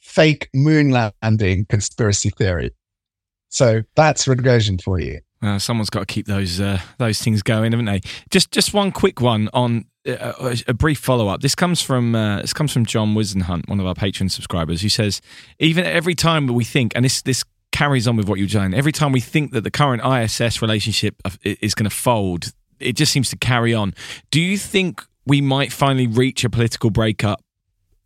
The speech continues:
Speaker 2: And could that happen before the hardware is decommissioned?"
Speaker 1: Okay, great question. I think the thing is, the way the space station was always, the International Space Station was always kind of legally governed.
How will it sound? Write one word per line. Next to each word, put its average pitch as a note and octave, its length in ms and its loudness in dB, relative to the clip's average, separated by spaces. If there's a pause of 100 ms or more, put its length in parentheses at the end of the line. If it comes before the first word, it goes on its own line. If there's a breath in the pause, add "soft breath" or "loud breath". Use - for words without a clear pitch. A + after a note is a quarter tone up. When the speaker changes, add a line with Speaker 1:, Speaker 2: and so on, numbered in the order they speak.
(140)
Speaker 2:
And A#2+ 200 4
could - 200 0
that D3+ 200 2
happen D3 320 2
before C#3 540 2
the A#2+ 120 0
hardware G#2+ 580 2
is G2 120 -2
decommissioned?" F#2+ 800 -4 (360)
Speaker 1:
Okay, D3+ 280 2
great E3+ 280 4
question. C3 500 0
I B2+ 100 0
think G3+ 240 2
the F#3 80 2
thing F#3 180 0
is, G#2 320 0 (720)
the F#3 120 4
way G#3 340 4
the C#4 100 2
space F#3+ 340 2
station D#3 560 0
was C#3+ 200 2 (160)
always, G#3 640 4
the D#3 80 2
International D#3 380 0
Space C#3 260 0
Station C3+ 320 0
was C3 140 2
always F3 400 4
kind D3+ 240 -2
of B2+ 140 -4
legally C#3+ 880 4
governed. G2 420 2